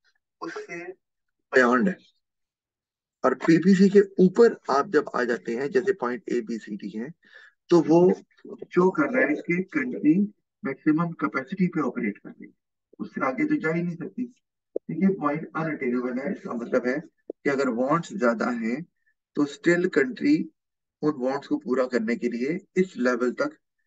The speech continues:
production नहीं कर सकता cars and houses की, तो which takes us towards the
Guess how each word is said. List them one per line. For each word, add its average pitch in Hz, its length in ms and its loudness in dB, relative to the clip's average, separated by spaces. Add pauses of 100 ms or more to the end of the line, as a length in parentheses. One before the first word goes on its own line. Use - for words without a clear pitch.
(260)
production 160 560 -2 (300)
नहीं 139 300 -4
कर 127 140 0
सकता 123 420 -6
cars 113 360 0
and 110 80 -8
houses 101 340 0
की, 165 240 -4 (560)
तो 147 80 4 (760)
which 151 280 2 (520)
takes 160 280 0 (100)
us 143 220 0
towards 131 500 4 (640)
the 120 120 0